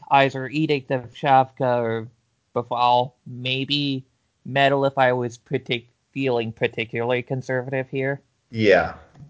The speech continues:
Speaker 2: exactly. I agree. And then the final two cards are, uh, Soul's Fury, which is the two fire, sacrifice a unit to deal four damage to an enemy.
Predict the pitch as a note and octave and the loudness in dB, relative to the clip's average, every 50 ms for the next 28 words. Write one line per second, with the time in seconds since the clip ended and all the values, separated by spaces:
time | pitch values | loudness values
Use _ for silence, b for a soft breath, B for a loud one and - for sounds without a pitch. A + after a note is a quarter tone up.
0 | _ - G#2+ G2+ - - F#2 E2+ E2+ F2 - - F2+ E2 E2 E2 - _ _ _ | _ -10 -8 -8 -2 0 0 0 0 -2 -4 -4 -2 -2 -2 -4 -12 _ _ _
1 | _ _ _ B B B B B B B B B B B B B _ - G2 G2+ | _ _ _ B B B B B B B B B B B B B _ -4 -2 2
2 | G2+ G2 G2+ G2+ G2 F#2+ F#2 - - - F#2+ - - F#2 F2 E2+ E2+ - - - | 2 4 4 4 4 4 4 2 2 0 -2 0 2 2 2 2 2 -4 -8 -4
3 | - G#2+ B2+ C#3 D3 D3 D3 D3 C#3+ D3 D3 - E3 D3+ D#3 D#3+ D#3+ D#3 - F3 | 0 4 6 6 8 8 6 8 6 4 4 4 2 2 4 2 0 -4 -4 -6
4 | D3 D3 - D3+ D3 D3 C#3+ D3 D3 D3 C#3+ - - - - G2+ G2+ G2+ G2 F#2+ | -6 -2 4 6 8 8 8 6 4 0 -6 -10 -10 -8 -2 2 4 4 6 6
5 | F#2+ F#2 F2+ E2+ D#2+ - - _ _ _ - F#2 F2+ E2 - - - - - C3+ | 6 4 4 2 0 -4 -16 _ _ _ -2 0 2 2 2 0 -4 2 4 4
6 | C3+ C3+ B2+ - - - D3 C#3+ D3 D#3+ F3 F3 D#3 A#2+ - - G2 F2+ - - | 4 4 2 -2 -6 0 4 4 4 4 4 2 -2 -4 -4 -6 -8 -8 0 0
7 | F2 F2 - - - A2 G2 G2 - G2+ F#2+ F#2+ F#2+ F#2+ F#2+ F#2 F2+ - - G2+ | 0 0 0 -6 -6 -6 -6 -4 0 2 4 4 6 6 6 6 4 2 0 0
8 | G2 - F#2 F2 F#2+ F2+ F2 - - F#2 F#2 F#2 F#2 F2 - - F2+ F2+ F#2 F2+ | 0 0 -2 2 2 2 2 0 -6 -6 -4 -4 -4 -6 -6 -8 -4 2 4 4
9 | F2+ - - F#2+ F#2 F2 F#2+ F2+ F2 F2+ F2+ - - - F#2 F2 F2 - G#2 A2 | 4 4 2 0 0 2 2 0 0 0 -4 -6 -4 -4 -4 -2 0 0 0 2
10 | A2+ A2+ A#2 A#2 A#2 A#2+ A#2+ | 2 2 2 2 2 0 0